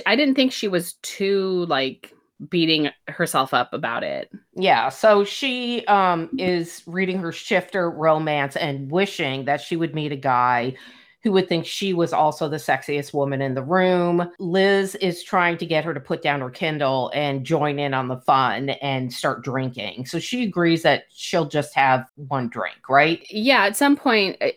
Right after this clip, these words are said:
Speaker 1: at poolside, you mean?
Speaker 2: Yeah.
Speaker 1: Yeah, at some point she, I think, agrees to kinda
Speaker 2: Caves, yes.
Speaker 1: live it up a little bit.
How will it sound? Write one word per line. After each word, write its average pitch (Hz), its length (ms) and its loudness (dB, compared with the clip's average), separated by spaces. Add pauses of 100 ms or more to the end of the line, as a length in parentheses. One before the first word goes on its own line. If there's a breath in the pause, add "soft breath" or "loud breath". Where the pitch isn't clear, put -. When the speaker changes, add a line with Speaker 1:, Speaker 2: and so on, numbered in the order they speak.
(260)
Speaker 1:
at 180 160 2
poolside, 233 500 4
you 285 80 2
mean? 285 320 2 (400)
Speaker 2:
Yeah. 156 300 8 (540)
Speaker 1:
Yeah, 208 380 4
at 214 180 2
some 285 180 2
point 202 240 -2
she, 190 440 -6
I 143 140 -2
think, 156 260 -4 (720)
agrees 156 460 0
to 151 100 -8
kinda 147 320 0
Speaker 2:
Caves, 151 520 4
yes. 139 440 2
Speaker 1:
live 170 320 4
it 156 120 4
up 147 200 2
a - 20 0
little 127 300 0
bit. 127 340 -2